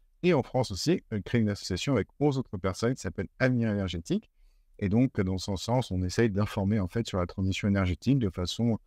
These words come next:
alors, je dirais, le lien, c'est avec les études, nos connaissances qu'on fait. On n'a pas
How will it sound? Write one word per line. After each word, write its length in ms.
alors, 280
je 20
dirais, 240
le 160
lien, 260
c'est 140
avec 200
les 160
études, 460
nos 160
connaissances 560
qu'on 140
fait. 200
On 120
n'a 100
pas 320